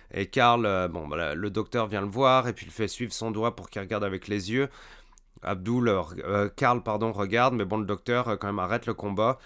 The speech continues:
Euh, son œil était certes gonflé, il y avait un petit peu de sang, euh, euh, au niveau, bah, je suis pas sûr du globe oculaire, mais en tout cas autour de son œil, euh,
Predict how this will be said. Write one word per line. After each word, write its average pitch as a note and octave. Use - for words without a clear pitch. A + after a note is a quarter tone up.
Euh, F#2+
son G#2
œil D3+
était A#2
certes -
gonflé, B2+
il B2+
y -
avait E2+
un F2
petit -
peu B2+
de -
sang, B2+
euh, F#2
euh, G2+
au G#2+
niveau, A2+
bah, G2
je F#2+
suis -
pas A#2+
sûr A#2
du G#2+
globe G2+
oculaire, A#2
mais A2
en G2
tout -
cas A#2+
autour F#2+
de -
son F2+
œil, A#2+
euh, D#2+